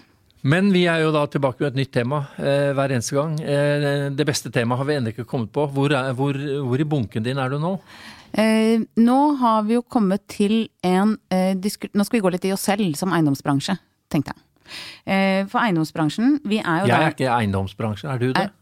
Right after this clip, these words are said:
Speaker 1: Ja,
Speaker 2: ja,
Speaker 1: du er det.
Speaker 2: jeg er det.
Speaker 1: Du er det.
Speaker 2: Hva er du?
Speaker 1: Nei, jeg er urbanist, da.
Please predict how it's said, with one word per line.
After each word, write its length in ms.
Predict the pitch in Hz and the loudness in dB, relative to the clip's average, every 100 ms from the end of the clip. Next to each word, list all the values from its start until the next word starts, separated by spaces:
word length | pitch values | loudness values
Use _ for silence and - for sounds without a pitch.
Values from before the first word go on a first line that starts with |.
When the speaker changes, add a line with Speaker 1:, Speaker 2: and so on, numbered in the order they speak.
| _ - | _ -2
Speaker 1:
Ja, 120 | 139 | 0
Speaker 2:
ja, 60 | 156 | 2
Speaker 1:
du 100 | 135 | 2
er 80 | 180 | 0
det. 120 | 113 | 0
Speaker 2:
jeg 220 | 139 117 | 0 0
er 120 | 196 | 0
det. 120 | 156 143 _ _ | -2 -6 _ _
Speaker 1:
Du 80 | 147 | -2
er 60 | 180 | -2
det. 100 | - | -2
Speaker 2:
Hva 140 | 202 | 0
er 40 | 214 | 0
du? 100 | 214 339 _ _ _ _ _ _ _ _ - | -2 -4 _ _ _ _ _ _ _ _ -4
Speaker 1:
Nei, 100 | 185 165 | 0 2
jeg 100 | 135 | 2
er 100 | 127 | 2
urbanist, 400 | 127 143 - | 0 -2 -6
da. 60 | - | -16